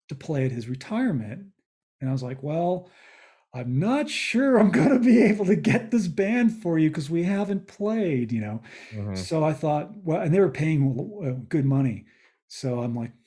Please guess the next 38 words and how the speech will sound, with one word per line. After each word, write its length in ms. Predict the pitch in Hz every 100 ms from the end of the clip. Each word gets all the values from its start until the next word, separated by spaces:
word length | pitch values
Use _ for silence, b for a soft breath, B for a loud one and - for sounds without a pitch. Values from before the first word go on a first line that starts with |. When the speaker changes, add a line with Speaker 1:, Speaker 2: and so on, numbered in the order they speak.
| -
Speaker 1:
"Hmm, 240 | 185 131 95 _ _ _ -
okay. 460 | 147 131 143 180 190 B B B B B _ _ -
Let 220 | 117 135
me 100 | 247
reach 260 | 294 254 -
out 220 | 214 214 214
to 400 | 165 151 143 -
the, 340 | 139 147 143
uh, 200 | 135 123 127 _ _ _ _ _ _ _ _ - 190
uh, 200 | 131 127 156
leader 320 | 151 160 139
of 80 | 120
that 220 | 131 127
band," 280 | 131 139 127
even 120 | 117 113
though 60 | 110
I 60 |
haven't 280 | 120 123 131
talked 320 | - 254 - -
to 60 |
him. 340 | 90 101 123 143
<laughs> 80 | -
And 160 | 170 175
considering 540 | 160 - 196 185 170 139
how 220 | 135 135
it 80 | 135
ended, 400 | 202 220 170 165
it 40 | 196
wasn't 240 | 262 180
very 180 | 165 139
pretty. 360 | 170 156 113 - _ _ _ _ _ _ _ _
So 180 | - -
I 40 | -
reached 400 | 175 196 208 -
out 100 | 156 156
and 60 |
I 40 | 139
said, 220 | 139